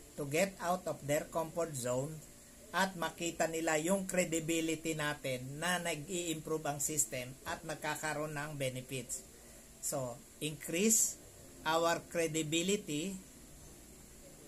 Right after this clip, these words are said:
and that will improve the systems, the structures, and policies. So, sustain acceleration.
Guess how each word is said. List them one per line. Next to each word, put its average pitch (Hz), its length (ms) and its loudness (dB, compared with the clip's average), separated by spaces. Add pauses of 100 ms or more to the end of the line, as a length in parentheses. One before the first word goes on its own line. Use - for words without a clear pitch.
(220)
and 151 200 -2
that 185 200 4
will 170 160 0
improve 156 440 -2
the 139 120 2
systems, 175 720 2
the 143 160 0
structures, 160 640 0
and 135 160 -4
policies. 127 640 -4 (400)
So, 160 240 2
sustain 170 640 2
acceleration. 139 880 -4